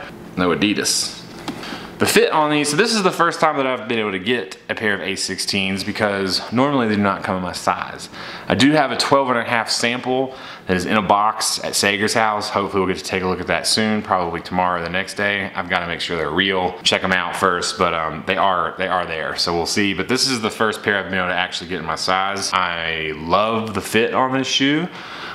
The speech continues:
I really, really like all of the mid Ultra Boost, uh, fits. That's just more comfort for me, you know, more stabilities. Uh, pink colorway is something a lot of people can't really fuck with, I guess. Doesn't bother me, I like it. I think pink looks fine with the all black fit.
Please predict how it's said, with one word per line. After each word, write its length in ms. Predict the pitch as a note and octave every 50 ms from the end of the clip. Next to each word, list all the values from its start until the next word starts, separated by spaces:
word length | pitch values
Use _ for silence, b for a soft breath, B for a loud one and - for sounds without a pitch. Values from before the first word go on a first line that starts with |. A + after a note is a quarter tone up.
| B
I 80 | B E2+
really, 500 | F2+ F#2 F#2+ G#2 A2+ A#2+ A#2 A#2 A2+ A2+
really 220 | A2+ A2 G#2+ G#2+
like 240 | G#2+ G#2+ G#2 G#2 G2+
all 240 | G#2+ G#2 G#2 G2+ F#2+
of 80 | F#2 F2+
the 80 | F#2
mid 500 | F2+ F2+ F2+ F#2+ G2 G2 - G2+ G3+ G3+ B B B B B B B B B
Ultra 280 | - - G#2 - G#2 G2
Boost, 640 | F2 F#2 G2 F#2+ F#2+ F2+ - - - - - - - -
uh, 320 | - G2 F#2 F2+ F2 E2+ -
fits. 400 | - - A2 A2 A2+ - - G#2
That's 180 | G2 E2+ D2
just 340 | D#2 F2 - - - - - - - - - - - -
more 600 | F#2+ F#2 F#2 F#2+ F#2+ F#2+ F#2 F2 - - - - -
comfort 500 | - F#2+ G2 F#2 - G#2 G2+ F#2+ - -
for 120 | G#2 G2+
me, 340 | G2+ G2+ G2+ G#2 G#2 G#2 G2
you 60 | F#2+
know, 140 | F#2+ F#2+ F#2
more 160 | F2 F2 F2+
stabilities. 720 | - - F2+ E2 F2 F2+ F#2+ G2 G#2 G2+ G2+ F#2+ - - -
Uh, 260 | D#2 F#2 F#2 F2+ F#2
pink 260 | - - C#3 D3 C3+
colorway 440 | - D3 C#3 C3+ C3+ C3 B2+ B2+ B2+
is 80 | B2 B2+
something 260 | - C3 A#2+ A2+ A#2+
a 40 | A#2
lot 200 | A#2 A2+ A2+ A2
of 60 | A2+
people 160 | A#2 A2 G#2
can't 260 | G2+ - A#2+ A2 G2
really 140 | G#2 G#2+ G#2+
fuck 260 | G#2 - A2 G#2+ -
with, 160 | - - - -
I 120 | G#2+ G#2
guess. 520 | G#2 G#2 G#2 G#2 G#2 - - - - - - -
Doesn't 260 | - A2 G#2+ G#2+ G2+
bother 280 | G2+ F#2+ F#2+ G2 F#2+ F#2
me, 200 | F#2+ F#2+ F#2+ F2
I 140 | D2+ E2 E2+
like 240 | F2 E2+ E2+ -
it. 160 | F2 E2+ - - - -
I 40 |
think 180 | - F2+ E2+ -
pink 240 | - F2 E2 - -
looks 160 | D2+ - -
fine 300 | - E2 E2 E2 D#2+ E2
with 100 | E2 D#2
the 80 | - -
all 200 | - D2 D#2 D#2+
black 280 | E2 D#2+ D#2 D2+ D2+
fit. 360 | - - C#3 C#3+ C#3 - -